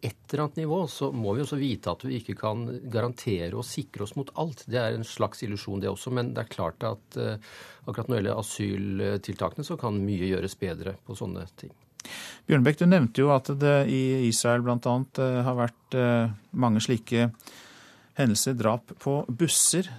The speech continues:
Speaker 2: Da er det kanskje viktig da, det som skal skje nå, at, eh, alle partene innenfor transportnæringen skal gå sammen for å finne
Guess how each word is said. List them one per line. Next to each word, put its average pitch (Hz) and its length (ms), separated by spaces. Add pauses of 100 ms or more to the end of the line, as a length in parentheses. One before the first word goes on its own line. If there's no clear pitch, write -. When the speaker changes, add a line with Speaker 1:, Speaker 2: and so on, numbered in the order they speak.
(120)
Speaker 2:
Da 147 580
er 123 60
det 131 100
kanskje 147 240
viktig - 160
da, 180 140
det 139 120
som 139 180
skal - 160
skje 131 300
nå, 151 280
at, - 240
eh, 135 340
alle 120 220
partene 123 600
innenfor 120 520
transportnæringen 113 800
skal 120 180
gå 117 80
sammen 107 400
for 123 140
å 120 160
finne 107 640